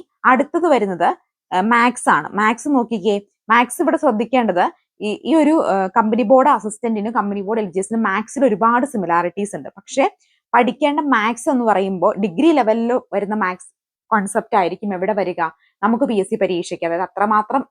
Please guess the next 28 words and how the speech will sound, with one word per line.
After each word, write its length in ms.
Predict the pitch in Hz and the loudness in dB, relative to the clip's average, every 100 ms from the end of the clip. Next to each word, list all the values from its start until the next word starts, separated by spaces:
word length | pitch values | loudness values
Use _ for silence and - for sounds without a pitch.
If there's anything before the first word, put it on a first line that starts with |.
| 185 | -4
ആഴത്തിലുള്ള 880 | 190 208 233 233 277 196 185 254 - | 0 0 0 -2 -2 0 0 -2 -2
വളരെ 280 | 185 196 262 | -2 0 0
ബേസിക്കിൽ 460 | 233 214 226 240 | 0 -2 -4 -6
നിന്നും 340 | 226 214 233 - | -4 -2 -4 -4
ഉയർന്നു 320 | 190 190 247 | -4 -2 -2
നിൽക്കുന്ന 340 | 269 - 202 226 | -6 -6 -6 -4
ചോദ്യോത്തരങ്ങളൊക്കെ 680 | 220 180 180 - 202 214 196 | -4 -4 -4 -6 -6 -6 -4
ഒരുപാട് 340 | 175 185 202 | -4 -4 -2
പ്രാക്ടീസ് 420 | 240 214 - 208 | 0 0 -2 -6
ചെയ്യണം. 280 | 190 147 143 _ _ _ 208 | -4 -6 -8 _ _ _ -10
പക്ഷേ 420 | - - 349 - - 202 | -6 -2 -2 -2 -6 -4
കമ്പനി 260 | 196 202 | -2 -2
ബോർഡ് 220 | 208 262 | 0 2
എൽ 80 | 269 | 2
ജി 160 | 190 208 | -2 -6
എസിൽ 220 | 208 233 | -6 -4
അത്രയും 400 | 202 - 247 294 | -6 -4 -4 -2
വലിയ 200 | 247 240 | -2 -2
ഡിഗ്രി 260 | 202 190 220 | -4 -4 -4
ലെവലിലേക്കുള്ള 540 | 196 214 214 220 233 | -4 -4 -6 -6 -6
ചോദ്യങ്ങളിലേക്കൊന്നും 680 | 233 185 185 180 175 208 196 | -6 -6 -6 -6 -6 -6 -2
പോകേണ്ട 320 | 175 165 185 | -2 -2 -2
ആവശ്യമില്ല. 440 | 175 156 - 175 190 - _ _ | -2 -2 -6 -2 -2 -4 _ _
ഒരു 100 | - | 0
minimum 380 | 262 254 254 311 | 2 2 0 0
level 220 | 277 208 208 | 0 -2 -2
of 60 | 202 | -2
ചോദ്യങ്ങളുടെ, 520 | 214 185 180 175 | -4 -4 -4 -4